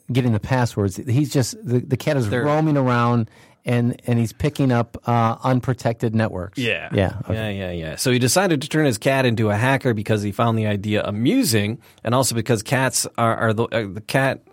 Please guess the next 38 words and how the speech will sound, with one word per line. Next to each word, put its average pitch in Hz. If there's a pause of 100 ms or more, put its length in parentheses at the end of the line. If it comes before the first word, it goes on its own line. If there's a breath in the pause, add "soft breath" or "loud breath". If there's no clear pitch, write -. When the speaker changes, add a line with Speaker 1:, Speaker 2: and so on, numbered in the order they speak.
(260)
Speaker 2:
are 113
the 113
ones 110
that 107
consumes 107
as 101
much 110
as 95
fifteen 123
percent. 123 (1000 loud breath)
Oh, 147
cat 143
users 110 (460 loud breath)
<laughs> -
can 147
consume 127
fifteen 143
percent 120
of 107
internet 113
traffic. - (320)
Speaker 1:
What? 113
What? 123
Cat 131
Speaker 2:
Cat, 170
Speaker 1:
users? 180
Speaker 2:
cat 156
images, 123
cat -
videos. 107
Speaker 1:
Oh. 120
Speaker 2:
It's 113
fifteen 156
percent 127
of 113
internet 120
traffic 110
is 101